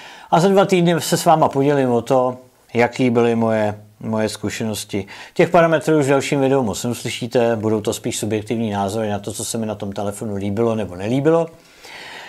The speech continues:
A co bych vám na něm doporučil nebo nedoporučil. Popravdě nejvíc jsem zvědavej na baterku čtyři a půl tisíc miliampérhodin, protože jestli víte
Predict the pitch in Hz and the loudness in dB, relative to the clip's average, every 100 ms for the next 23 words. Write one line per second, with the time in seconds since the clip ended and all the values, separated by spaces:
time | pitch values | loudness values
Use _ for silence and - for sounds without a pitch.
0 | - - - - 202 175 170 170 139 151 | -20 -20 -20 -2 4 4 6 4 6 6
1 | 143 143 123 110 120 147 135 - 147 139 | 6 4 2 0 2 2 2 2 4 4
2 | 139 117 104 110 120 123 113 101 110 92 | 2 0 0 2 2 2 2 2 2 2
3 | 90 - _ _ _ _ _ _ _ - | 0 -6 _ _ _ _ _ _ _ 2
4 | 175 190 180 165 165 156 - _ 131 131 | 6 6 6 6 4 2 -2 _ -4 0
5 | 165 180 180 175 156 120 123 120 120 120 | 2 4 4 2 2 2 2 4 4 4
6 | 120 131 135 - - 123 123 107 104 120 | 2 0 -4 -10 -6 0 2 2 2 2
7 | - 131 127 131 - 123 127 117 127 110 | 4 2 0 -4 -2 0 2 2 -2 -4
8 | 110 - 107 120 110 95 90 90 90 87 | -4 -4 -4 -2 0 0 -4 -6 -8 -12
9 | 87 - 117 107 147 123 143 135 131 - | -14 -6 -4 0 0 2 4 4 0 -8
10 | _ 123 131 - 143 120 120 139 135 131 | _ -2 -2 0 2 2 4 4 4 2